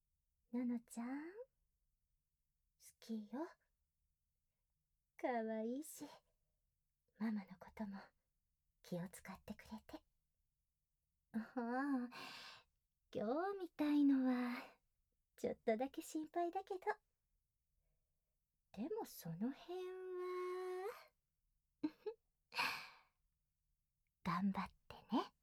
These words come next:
未来の旦那様。<laughs> ああ、でもその前に、私がののちゃんに子作りの見本を見せないとね。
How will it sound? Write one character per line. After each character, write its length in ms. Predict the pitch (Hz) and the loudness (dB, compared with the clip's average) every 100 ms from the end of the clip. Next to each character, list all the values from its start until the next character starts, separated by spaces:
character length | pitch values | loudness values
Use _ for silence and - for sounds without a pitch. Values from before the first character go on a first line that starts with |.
| _ _ _ _ _ _ _ _ _ _ _ | _ _ _ _ _ _ _ _ _ _ _
未 180 | 208 220 | 8 8
来 320 | 202 165 160 | 8 2 -2
の 100 | 160 151 - | -6 -8 -4
旦 380 | 214 226 240 247 | 0 2 4 4
那 120 | 240 240 | 2 -4
様。 240 | - 240 - 330 - - _ _ _ _ _ _ _ | -4 -6 -2 -4 -4 -12 _ _ _ _ _ _ _
<laughs> 500 | 403 - 381 - 480 - _ _ - 988 - - - _ _ _ _ _ _ _ _ _ _ | -8 -4 -4 -2 -4 -6 _ _ 6 6 6 -6 -16 _ _ _ _ _ _ _ _ _ _
あ 80 | 285 | 6
あ、 640 | 285 294 370 392 320 302 - - - - _ _ - | 6 4 2 0 0 -4 -6 -12 -12 -18 _ _ 2
で 120 | 233 | 6
も 120 | 220 190 170 165 - - | 6 4 0 -8 -12 -4
そ 100 | 170 | 2
の 120 | 214 | 6
前 260 | 262 294 226 | 6 6 2
に、 240 | 226 254 - - _ _ _ _ _ _ _ | 4 2 0 -20 _ _ _ _ _ _ _
私 440 | 160 156 226 - | -6 0 0 0
が 140 | 226 220 | 2 4
の 160 | 202 | 8
の 120 | 269 277 | 8 6
ち 120 | - | 2
ゃ 60 | 196 | -2
ん 100 | 165 | -2
に 140 | 160 - | -12 -2
子 160 | 196 | 0
作 260 | 190 269 440 | 0 -2 4
り 100 | 330 | 6
の 120 | 185 | 6
見 180 | 165 165 | 4 4
本 240 | 185 262 349 | 6 6 6
を 40 | |
見 100 | 392 | 0
せ 140 | 403 | 0
な 120 | 440 427 | 0 0
い 100 | 370 | -2
と 100 | |
ね。 60 | 254 | -6